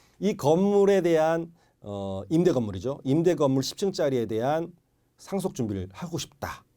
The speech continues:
말씀하셔서 작업을 한 적이 있습니다.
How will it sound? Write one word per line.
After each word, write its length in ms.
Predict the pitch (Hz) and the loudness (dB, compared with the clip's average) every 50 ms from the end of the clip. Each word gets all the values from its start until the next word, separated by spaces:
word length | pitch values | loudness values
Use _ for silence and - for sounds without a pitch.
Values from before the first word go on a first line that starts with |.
| _ | _
말씀하셔서 800 | - 87 95 95 - 120 98 90 - 87 - 110 104 85 80 - _ _ _ _ _ _ _ _ _ _ - _ _ _ _ _ _ _ - - _ _ - - _ _ _ _ - | -8 -8 -6 -4 -4 -4 -4 -4 -6 -8 -6 -4 -6 -6 -6 -10 _ _ _ _ _ _ _ _ _ _ -20 _ _ _ _ _ _ _ -20 -20 _ _ -20 -20 _ _ _ _ -6
작업을 340 | - 104 95 110 107 104 | -4 -2 0 0 0 2
한 80 | 117 175 | 0 0
적이 140 | 160 123 92 | 0 0 -2
있습니다. 500 | - - 85 78 73 - 69 67 - | -4 -6 -8 -10 -12 -12 -14 -16 -16